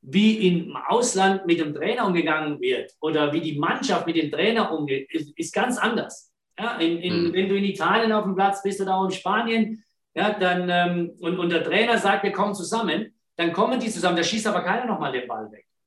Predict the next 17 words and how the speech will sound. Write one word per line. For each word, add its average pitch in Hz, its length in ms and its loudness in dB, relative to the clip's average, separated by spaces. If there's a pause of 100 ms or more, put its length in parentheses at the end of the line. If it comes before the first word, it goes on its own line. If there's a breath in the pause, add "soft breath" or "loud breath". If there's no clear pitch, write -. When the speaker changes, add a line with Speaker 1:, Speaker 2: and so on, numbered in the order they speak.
(880)
Speaker 2:
Mhm. - 100 -4
Speaker 1:
Ja, 220 140 4
und 190 80 2
die 180 80 2
ganze 185 280 2
Redenart 143 720 -2 (260)
mit 190 260 -2
den 190 160 2
Trainern, 143 420 0
zwischen 143 260 -6
Spieler 196 280 0
und 139 60 -4
Trainer, 135 320 -6
ist, - 380 -8
äh, 143 580 -4
ist 160 200 -4
anders. - 540 -4